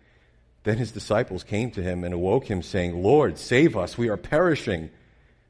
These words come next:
But he said to them, "Why are you fearful, O you of little faith?" Then he arose and rebuked the winds and the sea, and there was a great calm.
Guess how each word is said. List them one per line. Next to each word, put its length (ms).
But 100
he 140
said 260
to 80
them, 240
"Why 220
are 60
you 200
fearful, 600
O 80
you 200
of 140
little 180
faith?" 400
Then 160
he 160
arose 440
and 120
rebuked 420
the 80
winds 360
and 160
the 60
sea, 460
and 80
there 80
was 80
a 60
great 480
calm. 360